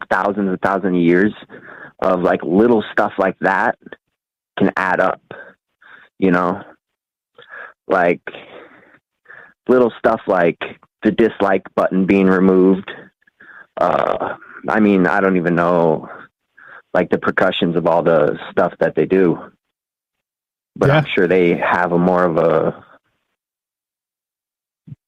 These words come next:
Speaker 1: more of a, what do you call it, view, or they know what they're doing.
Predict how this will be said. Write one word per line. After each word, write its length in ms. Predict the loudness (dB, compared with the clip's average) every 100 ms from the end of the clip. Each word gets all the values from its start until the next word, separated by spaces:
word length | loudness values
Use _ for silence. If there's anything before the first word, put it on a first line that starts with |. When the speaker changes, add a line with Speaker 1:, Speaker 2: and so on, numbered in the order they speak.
| _ _ _ _ -4
Speaker 1:
more 240 | 0 0
of 120 | 0
a, 380 | 0 0 0 -2
what 180 | -2 0
do 60 | 0
you 40 |
call 220 | -2 0
it, 140 | 0 -2
view, 640 | -8 -2 2 4 4 0 0
or 180 | 0 2
they 160 | 2
know 300 | 2 2 0
what 280 | -2 -2 -2
they're 140 | 0 0
doing. 400 | 2 2 0